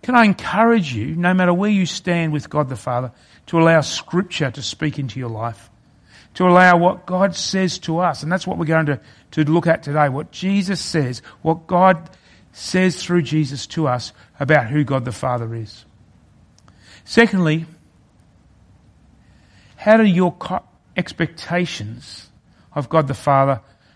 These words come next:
correspond to Jesus' expectations? As we unpack, as we look at John seventeen, what we see is Jesus' expectations of the Father. Comes out in his discussion.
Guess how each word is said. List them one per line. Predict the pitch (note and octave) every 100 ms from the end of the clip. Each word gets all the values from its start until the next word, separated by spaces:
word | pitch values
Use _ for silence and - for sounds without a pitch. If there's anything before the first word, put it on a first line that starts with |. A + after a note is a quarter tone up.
| _
correspond | - E3+ E3+ D#3 - D#3+ D#3
to | C3+
Jesus' | A#2 - D3+ C#3+ C3 B2+ B2
expectations? | B2 - A2+ - A2+ G#2+ G#2+ G#2 - _ _ _ _ _ - - -
As | F#3+
we | G3 G#3
unpack, | - F#3 F3 - F#3+ F3 F3
as | F3
we | D#3+ E3
look | F#3 F3+
at | F3
John | E3+ E3 D#3+
seventeen, | D#3+ D3 C3+ C3 B2+ - - -
what | G3
we | G3 E3
see | - - A#3 G#3+ F3
is | D#3
Jesus' | - F3+ G#3 F3 D#3+ D#3+
expectations | E3 D#3+ - E3 D#3 - D#3+ D3 C#3+ C#3 C3+ - - - _
of | - D#3+ D#3 C#3+ -
the |
Father. | - - B2 A#2+ G2+ - _ _ _ _ _ _ _ _ _ _ _ _ _ _ - -
Comes | D#3+ F3 E3
out | D3+ D3+ -
in | C#3+
his | B2+ C3+
discussion. | B2 - - B2 A#2 G#2 G2+